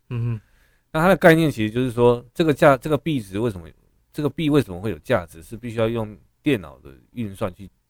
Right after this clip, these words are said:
Speaker 2: 去破-，就是去解它的码。
Speaker 1: 对。
Speaker 2: 然后它才可以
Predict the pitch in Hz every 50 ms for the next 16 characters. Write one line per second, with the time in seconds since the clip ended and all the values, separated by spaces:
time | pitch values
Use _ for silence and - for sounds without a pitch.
0 | _ _ _ _ _ _ _ _ - 123 - _ - 131 101 92 _ _ - 123
1 | 110 120 120 107 - 120 107 - - - 85 76 76 90 101 98 90 80 78 82
2 | 76 62 - _ _ _ _ _ _ - 110 98 85 82 _ _ _ _ _ _
3 | _ _ - 107 104 120 123 120 123 117 - 95 90 - - 101 92 80 69 50